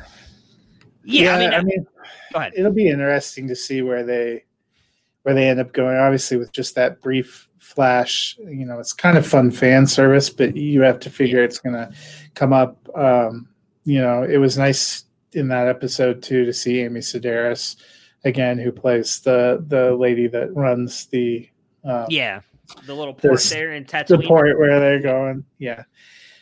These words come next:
Speaker 2: but you know, I'm sure his adventures are gonna bring him back there.
Speaker 1: Yeah, they seem to spend a lot of time on Tatooine for some reason, so they, they, they keep going
Speaker 2: But
Speaker 1: back.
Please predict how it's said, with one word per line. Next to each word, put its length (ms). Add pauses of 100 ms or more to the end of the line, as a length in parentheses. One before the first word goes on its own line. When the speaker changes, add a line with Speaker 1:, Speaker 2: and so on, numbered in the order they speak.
(180)
Speaker 2:
but 300 (1040)
you 180
know, 60
I'm 120
sure 200
his 180
adventures 540
are 60
gonna 180
bring 240
him 180
back 380
there. 420 (1200)
Speaker 1:
Yeah, 200
they 120
seem 200
to 80
spend 200
a 60
lot 220
of 80
time 240
on 100
Tatooine 600
for 100
some 240
reason, 380
so 380
they, 220
they, 200
they 140
keep 240
going 260
Speaker 2:
But 100
Speaker 1:
back. 160